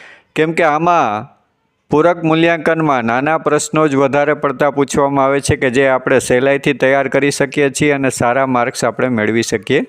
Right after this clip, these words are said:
છીએ. તો વિદ્યાર્થી મિત્રો, ચાલો આપણે આજે પૂરક મૂલ્યાંકન એકની સારી રીતે તૈયારી કરીએ.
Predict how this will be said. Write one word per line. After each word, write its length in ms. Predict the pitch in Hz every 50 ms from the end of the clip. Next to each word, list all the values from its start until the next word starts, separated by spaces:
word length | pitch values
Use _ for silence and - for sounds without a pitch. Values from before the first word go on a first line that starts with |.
| - - - - - - - - - - _ _ -
છીએ. 540 | - - 143 131 113 98 90 85 92 104 123 120 _ _
તો 120 | - 123 120
વિદ્યાર્થી 480 | 127 127 120 147 156 156 147 147 165
મિત્રો, 320 | 160 160 160 147 165 160 151
ચાલો 340 | - 160 147 156 165 165
આપણે 460 | 151 139 139 131 143 147 156 160 226 - - _ _ _ _ _ _ _
આજે 480 | - 127 135 131 131 151 139 113 98 98 98 - _ -
પૂરક 320 | 135 139 143 156 147 -
મૂલ્યાંકન 560 | 143 143 143 147 147 147 143 131 147 147 139 135
એકની 800 | 139 135 113 - - - - _ - 123 120 127 139 127 107 104
સારી 340 | - - 120 120 127 139
રીતે 260 | 131 139 131 - 139 127
તૈયારી 440 | 113 135 127 131 135 135 139 143
કરીએ. 420 | 123 - 131 131 139 143 143 151